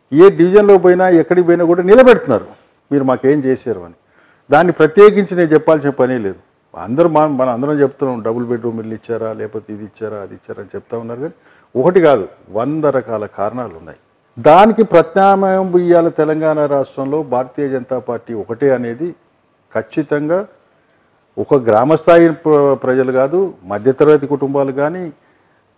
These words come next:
మధ్యతరగతి కంటే కింది స్థాయిలో కుటుంబాల్లో కానీ, వ్యవసాయదారులు కానీ,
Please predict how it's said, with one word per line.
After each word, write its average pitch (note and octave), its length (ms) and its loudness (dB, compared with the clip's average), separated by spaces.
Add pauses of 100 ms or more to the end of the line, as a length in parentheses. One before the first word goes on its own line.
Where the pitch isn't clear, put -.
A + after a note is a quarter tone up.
(140)
మధ్యతరగతి D3+ 640 2
కంటే D#3 160 0
కింది B2+ 300 -6
స్థాయిలో D3+ 460 0
కుటుంబాల్లో B2+ 540 -4
కానీ, D3 300 -4
వ్యవసాయదారులు C3 840 -2
కానీ, C3 360 -8